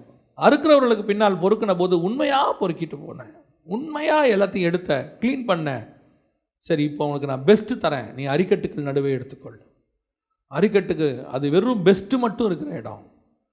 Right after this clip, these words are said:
அந்த பெஸ்ட்டுக்கு நடுவுல சிந்தறதை நீ எடுத்துக்கோ. இப்ப நீ தட்டி எதுவும் செய்ய வேண்டியிருக்காது, அது இருக்கிறதே தி பெஸ்ட், அதை எடுத்துக்கோ. இப்ப அதிலேயும் அவள் உண்மை உள்ளவளாகி இருந்தாள்.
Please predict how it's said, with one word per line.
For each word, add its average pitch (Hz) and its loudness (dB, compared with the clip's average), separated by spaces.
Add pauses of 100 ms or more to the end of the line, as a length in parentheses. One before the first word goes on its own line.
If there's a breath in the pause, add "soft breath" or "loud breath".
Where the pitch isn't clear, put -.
(160)
அந்த 147 -6
பெஸ்ட்டுக்கு 247 2
நடுவுல 330 6
சிந்தறதை 277 6
நீ 196 -2
எடுத்துக்கோ. - -8 (1080)
இப்ப 202 0
நீ 226 2
தட்டி 240 4
எதுவும் 262 4
செய்ய 233 4
வேண்டியிருக்காது, 170 2
அது 180 0
இருக்கிறதே 339 2
தி 262 4
பெஸ்ட், 226 2 (1200)
அதை 196 4
எடுத்துக்கோ. - -2 (720)
இப்ப 139 -2
அதிலேயும் 185 4
அவள் 156 2
உண்மை 151 -4
உள்ளவளாகி 127 -4
இருந்தாள். 104 -14